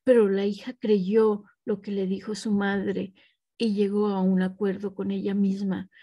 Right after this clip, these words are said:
Después de esto ya no cantó más, porque creía que su voz era horrible y que molestaría a cualquier persona que la oyera. En la escuela se volvió tímida y si le pedían que cantase,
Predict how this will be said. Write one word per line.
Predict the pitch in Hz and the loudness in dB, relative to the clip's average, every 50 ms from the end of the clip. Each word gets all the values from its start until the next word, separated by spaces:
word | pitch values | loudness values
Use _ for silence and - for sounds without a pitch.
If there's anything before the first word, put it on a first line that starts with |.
| - _ _ _ | -20 _ _ _
Después | 240 233 208 - - - 233 226 214 202 | 0 0 0 0 -2 0 2 2 2 4
de | 202 208 208 208 | 2 2 2 2
esto | 202 202 - - 214 202 190 _ _ _ _ - | 0 -4 -8 -8 -8 -8 -8 _ _ _ _ -4
ya | - 214 208 | -2 0 0
no | 196 196 190 185 | 2 0 -2 -4
cantó | - 196 190 185 - 196 190 | -4 -6 -6 -4 -4 -6 -4
más, | 190 190 185 180 196 190 - - - _ _ _ _ _ _ _ _ _ _ _ _ | -2 -2 -2 -2 -4 -6 -10 -18 -20 _ _ _ _ _ _ _ _ _ _ _ _
porque | - 208 190 185 _ _ _ _ | -8 -8 -8 -8 _ _ _ _
creía | - 233 208 208 202 202 208 202 185 190 | 0 2 4 4 4 2 0 0 0 -2
que | - 202 | -6 -8
su | 190 - - 196 | -8 -6 -6 -4
voz | 185 190 190 185 185 - - | -2 0 0 -2 -2 -4 -6
era | - 202 196 190 | -4 -2 0 2
horrible | 196 202 185 180 220 226 220 196 202 185 185 185 - - - - - | 2 2 2 2 2 0 2 2 2 0 0 -2 -6 -16 -20 -8 -4
y | 262 190 | -4 2
que | 190 269 240 | 4 4 4
molestaría | 233 220 214 208 202 196 190 - - 226 196 165 180 185 _ - 226 226 240 233 220 220 196 185 190 - | 6 6 4 4 4 2 -2 -2 -4 -4 -4 -2 -4 -8 _ -4 -2 0 0 2 0 0 -2 -2 -4 -4
a | 233 226 226 _ | -4 -4 -4 _
cualquier | - 247 233 196 190 - 247 240 226 - | 0 0 0 0 -4 -4 -4 -4 -4 -2
persona | - 220 - - - 226 220 208 196 196 190 | -8 -10 -10 -10 -12 -10 -10 -8 -8 -10 -12
que | _ 208 202 | _ -10 -8
la | 190 190 | -6 -6
oyera. | 190 196 185 196 202 196 190 185 180 - - _ _ _ _ _ _ _ _ _ _ _ _ _ _ _ _ - | -6 -6 -6 -4 -4 -4 -4 -4 -6 -8 -12 _ _ _ _ _ _ _ _ _ _ _ _ _ _ _ _ -4
En | 220 208 202 | -2 -2 -2
la | 202 | -2
escuela | 190 - - - 208 202 196 196 | -4 -6 -4 0 0 0 0 0
se | 190 - 220 | -4 -6 -6
volvió | 202 190 185 185 185 190 190 190 | -2 0 0 0 0 0 -2 -4
tímida | 190 - 202 202 196 196 185 190 185 190 - _ _ _ _ _ _ _ _ _ _ _ _ _ _ _ _ _ _ _ _ _ _ _ - | -6 -8 -4 -4 -2 -4 -4 -6 -8 -10 -12 _ _ _ _ _ _ _ _ _ _ _ _ _ _ _ _ _ _ _ _ _ _ _ -8
y | 220 | -6
si | 185 - 226 | -6 -6 -4
le | 208 214 214 208 | 0 0 0 2
pedían | - 214 196 202 220 220 214 214 | 2 2 4 4 4 2 2 0
que | 233 220 208 | -4 -6 -4
cantase, | - 208 208 190 - 214 202 196 190 - - 190 190 190 | -4 -6 -6 -4 -4 -2 -2 -2 -4 -4 -6 -6 -6 -6